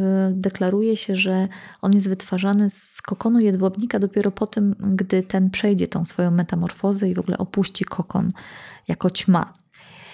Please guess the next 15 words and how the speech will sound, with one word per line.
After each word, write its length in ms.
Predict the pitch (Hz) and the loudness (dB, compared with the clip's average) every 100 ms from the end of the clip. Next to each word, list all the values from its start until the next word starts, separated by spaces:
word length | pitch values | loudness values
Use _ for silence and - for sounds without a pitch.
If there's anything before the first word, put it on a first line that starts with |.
| - - - _ | -20 -20 -20 _
No 180 | 185 190 | 2 2
ale 600 | - 180 165 160 170 233 233 | 2 2 4 2 2 2 0
gdy 160 | 196 | 0
ten 180 | 185 180 | 0 0
kokon 300 | 196 190 196 | 0 2 2
zostaje 440 | 175 - 185 180 | 0 0 2 2
rozerwany, 800 | 180 180 185 185 170 170 175 185 208 | 2 2 2 2 0 0 2 4 4
no 140 | 196 | 2
to 160 | 185 202 | 2 -4
te 300 | - 190 180 | -2 2 6
nici 840 | 185 208 196 - - 165 190 240 240 | 8 8 6 2 0 2 4 2 0
muszą 280 | 196 185 190 | -4 2 0
zostać 280 | 185 - - | 0 -6 -4
ponownie 580 | - 240 220 185 180 185 220 _ _ _ - | 2 4 6 4 4 0 -4 _ _ _ -8
sklejone, 920 | - - - 180 175 185 180 160 - | -6 -8 -4 0 4 6 4 2 -2